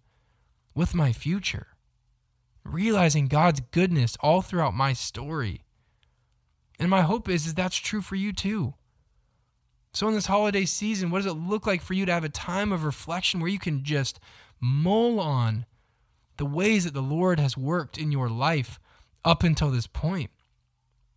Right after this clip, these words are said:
But then also sitting back and recognizing how God is using you right now. So it's not just pondering how God has got you to this point,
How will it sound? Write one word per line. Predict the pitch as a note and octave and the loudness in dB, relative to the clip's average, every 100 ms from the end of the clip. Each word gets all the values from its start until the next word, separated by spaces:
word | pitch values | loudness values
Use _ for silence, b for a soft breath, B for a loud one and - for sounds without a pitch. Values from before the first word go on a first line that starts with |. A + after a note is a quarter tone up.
| _ _ _ - | _ _ _ -4
But | D#3 | 0
then | G3 G#3+ | 2 4
also | A3 A#3+ A#3 | 2 2 0
sitting | G3 - F#3+ F3+ | 0 0 0 0
back | D#3 E3+ F#3+ | 0 0 0
and | D#3+ C#3 | 0 2
recognizing | E3+ G3+ E3+ D3 C#3 C#3 D3+ D3+ b b b | 0 -2 -4 -2 0 0 -2 -2 b b b
how | - F#3+ G3 | 4 8 8
God | C#3 D3+ F#3 F3 C#3 | 6 4 6 6 4
is | C3+ B2+ C3+ | -2 0 2
using | G3 G3 F3 C3+ | 2 2 2 2
you | A#2+ A#2+ C#3 E3 _ _ _ _ - | 4 2 0 -4 _ _ _ _ -4
right | C#3 G3+ F3 | 2 2 2
now. | E3 A#3+ F3+ - _ _ _ _ _ _ _ - | 0 2 0 -4 _ _ _ _ _ _ _ -2
So | F#3+ | 0
it's | G3+ G3 | 2 2
not | F3+ A#3 - | 4 4 2
just | C#3+ G3 A3+ D#3 - - b b - | 2 6 8 6 0 -18 b b -6
pondering | - G3+ A#3 F#3+ C#3+ C3 B2 b b b b | 6 8 8 6 4 2 0 b b b b
how | F3+ G3+ F#3 | 6 8 8
God | E3 F3 E3+ | 4 4 4
has | B2+ | 2
got | D3 E3 E3+ | 0 -2 -2
you | D3+ | -2
to | B2+ C3 | -2 0
this | A2+ - | 0 -2
point, | - G#2 F2+ | -4 -4 -4